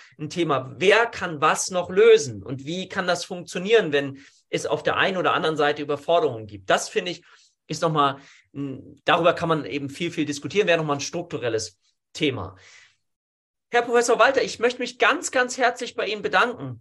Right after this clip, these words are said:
Das hat mir sehr, sehr viel Freude gemacht. Ich danke Ihnen für Ihre Offenheit, dass Sie uns mal so ein bisschen mit hineingenommen haben. Hier nochmal die Empfehlung zu Teil eins auch, wenn ihr den noch nicht gesehen habt. Und, ähm, ja, ich wünsche Ihnen einen ganz, ganz tollen Tag.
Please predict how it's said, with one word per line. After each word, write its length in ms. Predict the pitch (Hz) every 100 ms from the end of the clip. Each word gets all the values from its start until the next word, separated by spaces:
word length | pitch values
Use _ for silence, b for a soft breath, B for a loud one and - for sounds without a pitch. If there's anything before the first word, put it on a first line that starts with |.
| -
Das 200 | 165 214
hat 100 | 202
mir 140 | 214
sehr, 300 | 160 208 247
sehr 140 | 254 240
viel 180 | 247
Freude 360 | 208 - 226 233
gemacht. 300 | 160 185 170
Ich 100 | 151
danke 300 | 175 226 240
Ihnen 160 | 208 196
für 100 | 190
Ihre 220 | 180 170
Offenheit, 600 | 240 254 220 208 196 196
dass 120 | 185
Sie 60 | 185
uns 140 | 175
mal 140 | 185
so 80 | 180
ein 60 | 165
bisschen 360 | 226 - 208 - B B B
mit 160 | 190 190
hineingenommen 760 | 196 196 220 269 226 226 214
haben. 260 | 208 196 196
Hier 100 | 202
nochmal 200 | 196 196
die 80 | 180
Empfehlung 440 | 175 220 208 196
zu 140 | - 175
Teil 360 | - 196 175
eins 380 | - 196 240 254
auch, 340 | - 202 208 - b -
wenn 140 | 196
ihr 100 | 202
den 160 | 196 185
noch 140 | 180
nicht 180 | 185 180
gesehen 380 | 175 147 185 180
habt. 240 | 170 170 - B B B _
Und, 380 | 175 170 165 -
ähm, 400 | 151 151 139 135 _ _ _
ja, 400 | 214 220 110 92 _
ich 240 | 151 -
wünsche 260 | 202 233 202
Ihnen 80 | 196
einen 140 | 185
ganz, 120 | 208
ganz 260 | - 196 185
tollen 280 | - 170 165
Tag. 460 | 170 180 233 -